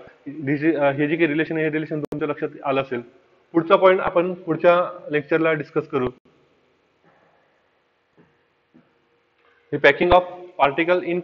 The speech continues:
crystal lattices हा जो काही point आहे, हा point आपण पुढच्या लेक्चरला discuss करू. Hope so तुम्ही, अ, घरी आहात, घरी आहात, सुरक्षित आहात आणि सुरक्षितच राहणार आहात, बाहेर कुठेही भटकणार नाहीत,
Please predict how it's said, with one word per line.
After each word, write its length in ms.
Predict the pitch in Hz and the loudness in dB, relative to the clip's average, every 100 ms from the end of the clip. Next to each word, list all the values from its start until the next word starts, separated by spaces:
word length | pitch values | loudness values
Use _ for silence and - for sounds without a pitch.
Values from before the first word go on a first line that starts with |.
| - | -6
crystal 340 | 165 - 175 180 | -8 -2 -2 0
lattices 400 | 151 143 156 151 - | 0 0 0 -4 -4
हा 120 | 143 | -4
जो 100 | 156 | -4
काही 180 | 156 165 | -4 -4
point 200 | 160 156 | -2 2
आहे, 160 | 139 139 - - _ | 2 2 -6 -20 _
हा 80 | 165 | 0
point 280 | 165 151 143 - _ | 2 2 0 -6 _
आपण 280 | - - 160 | -18 -6 -6
पुढच्या 520 | 156 - 147 165 160 | -4 -6 -2 4 4
लेक्चरला 360 | 143 139 156 147 | 2 -2 -2 -2
discuss 340 | 143 139 147 | -2 -6 -10
करू. 260 | - 135 127 127 _ _ _ | -6 -4 -4 -6 _ _ _
Hope 160 | 175 185 196 | 6 6 4
so 160 | 170 165 - - - - | 2 2 -6 -20 -16 -6
तुम्ही, 440 | 165 165 156 - | -2 -2 -2 -8
अ, 380 | 147 139 139 139 143 | -8 -6 -4 -8 -10
घरी 320 | 123 147 160 | -8 -2 2
आहात, 240 | 156 156 156 - - _ _ _ _ _ _ _ _ _ _ _ _ _ _ _ _ _ 135 | 2 0 -6 -14 -20 _ _ _ _ _ _ _ _ _ _ _ _ _ _ _ _ _ -6
घरी 220 | 131 147 | 0 4
आहात, 220 | 151 160 | 4 2
सुरक्षित 440 | - 151 147 170 160 | -2 -4 -4 -4 -4
आहात 200 | 147 147 - - | -4 -6 -12 -14
आणि 120 | 139 | -12
सुरक्षितच 560 | 143 139 139 165 175 170 | -8 -6 -6 -4 -4 -2
राहणार 320 | 147 147 143 | -2 -2 -2
आहात, 200 | 135 135 | -4 -4
बाहेर 340 | 139 139 143 | -6 -6 -6
कुठेही 360 | 139 147 143 151 | -10 -8 -6 -6
भटकणार 440 | 147 143 139 139 | -8 -10 -8 -6
नाहीत, 320 | 135 127 123 | -6 -8 -10